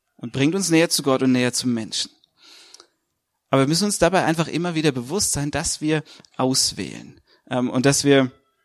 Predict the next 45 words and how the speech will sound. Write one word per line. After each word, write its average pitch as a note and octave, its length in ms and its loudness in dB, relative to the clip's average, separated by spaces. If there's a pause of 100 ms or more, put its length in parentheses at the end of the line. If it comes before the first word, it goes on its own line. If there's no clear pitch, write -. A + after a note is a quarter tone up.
(500)
ähm, B2 240 2
auswählen F#3+ 540 2
aus D3 160 2
all G3 240 0
den F#3+ 160 -2
Geboten C#3+ 400 -2
und A#2+ 80 -2
aus B2+ 160 -2
all D3+ 160 2
den E3+ 160 -4
Versen C3 420 -2
wählen C#3+ 280 2
wir D3 120 0
aus C#3+ 120 -2
und E3+ 80 -2
das F3 120 -4
ist - 40 -6
richtig F3 340 -8
und D#3 80 0
gut, E3+ 200 -2
weil C3+ 120 2
viele F3+ 340 -4
auf D3 140 0
uns D#3+ 180 -4 (280)
heute D#3+ 240 0
nicht D3+ 160 -2
mehr C#3+ 140 0
zutreffen. B2+ 520 -4
Frauen, F3 320 -2
die D3+ 80 0
heute D#3 240 0
ihre C#3 160 -2
Tage D#3 320 -4
haben, C#3+ 100 2
müssen D#3 220 0
nicht C#3 160 0
mehr C3 140 2
zehn C#3+ 240 0
Tage C3 320 0
außerhalb A#2+ 360 0
des A#2 140 -6
Lagers A2+ 380 -4
verbleiben, G#2+ 480 -8
bis A2+ 160 -2
sie B2 120 -4